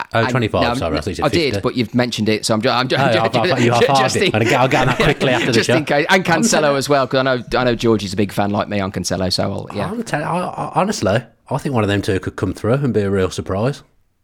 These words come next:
Speaker 1: I'm looking at that as soon as I, as soon as we get off this podcast.
Speaker 2: <laughs>
Speaker 1: I'm having a little look. Now, there's plenty of talk about these two's rivalry, and it is, it's not, I don't think it's as intense as other rivalries have been, but it's a great rivalry just because they're so, so good, and, and people have been outraged to discover that Kevin De Bruyne and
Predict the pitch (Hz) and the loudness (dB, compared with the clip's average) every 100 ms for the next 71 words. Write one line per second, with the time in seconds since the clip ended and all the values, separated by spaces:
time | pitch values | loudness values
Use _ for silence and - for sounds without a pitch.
0 | - - 92 - 87 82 87 - 104 95 | -18 -8 -6 -4 -4 -6 -6 -2 0 0
1 | 87 87 - 92 85 85 - - - - | -2 -4 -2 -2 -2 -4 -6 -8 -8 -8
2 | - 147 - 90 87 85 85 85 95 - | -6 -6 -4 -6 -6 -6 -6 -4 -6 -4
3 | 92 85 92 113 117 - - - - - | -4 -2 0 0 -2 -12 -16 -16 -16 -4
4 | 120 131 - 175 147 127 127 - 104 101 | 2 2 2 2 2 4 2 2 0 0
5 | 101 101 - 107 90 98 87 87 92 85 | 2 0 2 0 2 2 2 2 0 0
6 | 87 104 85 - 107 - - - - 190 | 0 -2 -4 -6 -8 -4 -4 -4 -4 0
7 | 233 208 160 139 135 113 - 123 123 - | 2 2 2 2 2 2 0 -2 -4 -8
8 | - _ _ - 113 110 110 104 104 196 | -10 _ _ 0 2 4 4 4 2 0
9 | 90 113 113 143 151 127 101 92 87 87 | 0 0 0 0 2 0 0 0 0 0
10 | 82 80 104 - - 92 85 - - - | -2 -2 -6 -6 -6 -6 -4 -4 -4 0
11 | 98 90 - 90 80 104 107 98 - - | 0 0 0 -2 0 0 0 0 -6 -16
12 | - - 104 120 110 95 101 98 104 95 | -14 -8 -2 0 2 2 2 0 0 0
13 | 98 - 101 - - 101 95 95 - 104 | 0 -2 -6 -4 0 0 -2 -4 -4 0
14 | 95 90 101 98 95 98 95 87 | 0 2 2 2 2 -2 -4 -4